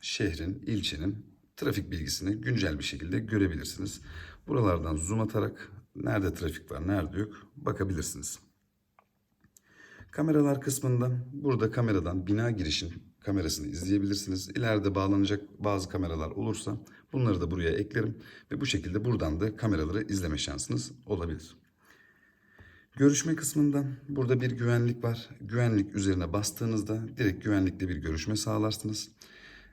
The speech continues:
Ee, güvenlikte bir sıkıntınız, probleminiz olursa buradan da çözebilirsiniz. Geçmiş kısmında bugüne kadar yaptığınız görüşmeleri, size arayanlar, cevapsız çağrıları buradan da görebilirsiniz. Aynı şekilde A blok için on,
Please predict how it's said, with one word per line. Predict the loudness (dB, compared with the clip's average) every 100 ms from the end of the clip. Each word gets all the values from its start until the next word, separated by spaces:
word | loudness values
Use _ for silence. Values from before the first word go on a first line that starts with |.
| -14 -6
Ee, | -6 -4 -6 -8 -10 -16 -20 _ -2
güvenlikte | 4 4 2 -2 -4
bir |
sıkıntınız, | -4 -2 -4 -4 -6
probleminiz | 0 0 0 -2
olursa | 0 0 -2 -2
buradan | 0 0 0 -2
da | -2 -2
çözebilirsiniz. | 0 2 2 2 -4 -6 -6
Geçmiş | -2 -2 -2 -2
kısmında | -2 -2 -4 -4 -6 -10 -14 -2
bugüne | 2 4 4
kadar | 2 2
yaptığınız | 2 0 -2 -2 -2
görüşmeleri, | 0 -2 0 -2 -2 -4
size | -4 -2 -2 -2
arayanlar, | -4 0 0 0 -2 -4
cevapsız | -2 -2 -2 -4 -4
çağrıları | -2 -4 -4 -4 -2
buradan | 0 0 0
da |
görebilirsiniz. | 0 0 -2 -6 -8 -4
Aynı | 0 2
şekilde | 2 -2 -6 -6 -8 -10 -20 -20 -20 -20 -20 -18 0
A | 4 6
blok | 4 2 0
için | -4 -4 -6 -12 -14 2
on, | 4 4